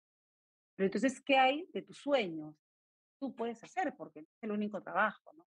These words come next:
Pero nos quedamos como en ese miedo y en ese complacer a otros con algo que yo no quiero quedarme o no quiero hacer, ¿no? Siempre esa pregunta de, "¿y yo qué?", es,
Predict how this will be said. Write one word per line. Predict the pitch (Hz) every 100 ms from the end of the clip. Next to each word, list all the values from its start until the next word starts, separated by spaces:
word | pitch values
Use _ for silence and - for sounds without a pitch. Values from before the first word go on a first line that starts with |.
| _ _ _ -
Pero | 190
nos | 190 180
quedamos | 196 196 226 254 -
como | 214 180
en | 180
ese | 208 247
miedo | 240 240 226 214 226 294
y | 196
en | 180
ese | 208 254
complacer | 233 190 156 214 214
a | 214
otros | 202 202 220 269 _ _ _ _ _ _ _ -
con | 196 202
algo | 202 214 208
que | 156
yo | 175
no | 180 -
quiero | 247 175
quedarme | - 165 170 175 180
o | 160
no | - _
quiero | 185 175
hacer, | - 220 135
¿no? | 147 - _ _ _ _ _ _ -
Siempre | 214 240
esa | 240
pregunta | 208 180 202 208
de, | 214 180
"¿y | 170
yo | 190 202
qué?", | 202 208 208 269 190
es, | -